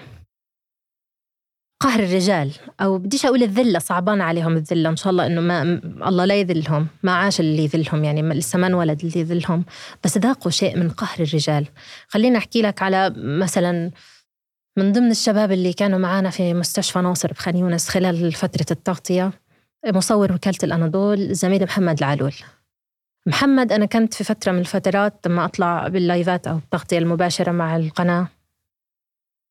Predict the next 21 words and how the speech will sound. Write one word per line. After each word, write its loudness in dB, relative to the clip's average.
آه، 2
أطلع 2
الفجر، 0
آه، -4
أربعة 2
الفجر، 0
خمسة -4
الفجر، -2
هيك 0
تبدأ -2
لايفاتي، -2
فأصحى -2
مبكرا. -2
ليلتها 2
محمد 0
العلول 2
أهله 0
حطتهم -2
في -4
المحافظة 0
الوسطى، -2